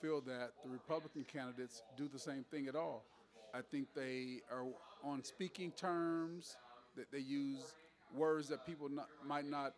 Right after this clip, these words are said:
uh, understand. They don't answer the questions wholeheartedly. So again, I feel like that, uh, Walsh and, uh, Harris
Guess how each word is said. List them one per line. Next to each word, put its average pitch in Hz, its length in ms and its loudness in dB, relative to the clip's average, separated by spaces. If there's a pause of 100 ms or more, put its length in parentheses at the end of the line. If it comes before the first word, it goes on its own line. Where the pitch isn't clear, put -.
uh, 135 140 -2
understand. 156 720 2
They 135 100 0
don't 147 320 -2
answer 139 320 -4
the 139 60 -4
questions 135 500 -2
wholeheartedly. 123 580 -2 (360)
So 147 160 0
again, 131 360 -2
I 123 120 -6
feel 143 260 0
like 139 400 -2 (680)
that, 139 280 0
uh, 127 440 -2 (160)
Walsh 156 580 4
and, 139 300 0
uh, 131 240 2
Harris 147 600 2